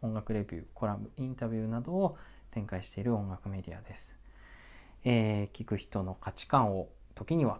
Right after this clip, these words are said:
ひっくり返したりしたいなと思いながら、えー、記事をお送りしたりしています。えー、先日の、えー、第一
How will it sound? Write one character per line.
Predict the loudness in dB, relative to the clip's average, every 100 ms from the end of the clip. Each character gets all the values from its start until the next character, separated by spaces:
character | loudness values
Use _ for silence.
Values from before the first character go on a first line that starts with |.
| -8 -20
ひ |
っ | -20 -8
く | -4
り | -2
返 | -2 -2 -4
し | -8
た | -10
り | -8 -10 -14 -20 -20 -20 -20
し |
た | -8 -6
い | -2
な | 0 0 -4 -8
と | -8 -8 -12
思 | -8 -6
い | -6
な | -6
が | -8
ら、 | -12 -14 -18 -20
え | -20 -18
ー、 | -12
記 | -10
事 | -10 -14
を | -16 -14
お |
送 | -14 -12 -14
り | -14
し | -14
た | -10 -10
り | -4 -2
し | -2 -6
て | -6 -6 -6
い | -2
ま | -2 -2
す。 | -8 -16 -20 -20 -20 -18 -20 -20 -20 0
え | 6 10 10
ー、 | 8
先 | 8 8
日 | 6 8
の、 | 8 8 6
え | 2 4
ー、 | 6
第 | 4
一 | 4